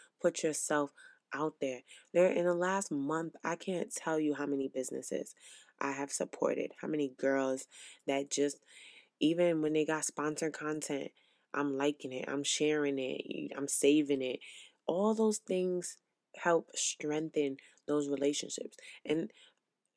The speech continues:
I'm, like y'all heard me say, a client or a customer is going to become a friend faster than a friend is going to become a client or a customer. So these network relationships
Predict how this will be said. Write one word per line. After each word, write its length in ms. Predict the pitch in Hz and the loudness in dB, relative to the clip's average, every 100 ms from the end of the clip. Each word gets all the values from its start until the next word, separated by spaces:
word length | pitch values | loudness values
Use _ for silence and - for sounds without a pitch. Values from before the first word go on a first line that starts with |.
| - - _ _ _ _ | -20 -20 _ _ _ _
I'm, 460 | - 208 208 240 220 | -2 2 2 0 -2
like 220 | 170 175 | 0 4
y'all 120 | 175 | 4
heard 160 | 180 214 | 4 4
me 100 | 196 | 4
say, 400 | - 233 180 135 - - - - _ | 2 0 0 0 -8 -16 -20 -20 _
a 340 | 165 165 160 156 - - _ _ _ _ | 2 4 4 2 -2 -6 _ _ _ _
client 380 | - 208 269 285 | -4 0 0 2
or 120 | 180 | 2
a 60 | 165 | 2
customer 640 | - 269 - 180 160 156 - | 0 -6 -4 -4 -2 -4 -6
is 200 | 147 139 | -6 -4
going 200 | 170 165 | -4 -6
to 100 | - | -6
become 240 | - 151 | -6 -6
a 60 | 151 | -6
friend 540 | - - 208 185 156 | -8 -4 -2 -2 -4
faster 400 | - 156 151 - | -8 -8 -8 -6
than 180 | 147 139 | -4 -6
a 60 | 131 | -8
friend 340 | - 170 160 | -8 -6 -4
is 140 | 143 | -6
going 200 | - 143 | -4 -4
to 120 | 139 - | -6 -12
become 260 | - 139 | -12 -10
a 60 | 165 | -10
client 320 | - 143 135 | -8 -6 -6
or 140 | - 135 | -8 -10
a 40 | |
customer. 500 | - 139 - - - - _ - - - | -8 -8 -8 -8 -14 -16 _ -20 -20 -20
So 160 | - 151 | -6 -2
these 240 | 175 247 | 0 0
network 720 | 208 139 175 - - 180 190 | -2 -2 -2 -4 -2 -2 -2
relationships 880 | 170 170 165 190 214 214 233 226 - | -2 2 2 2 0 0 0 -4 -6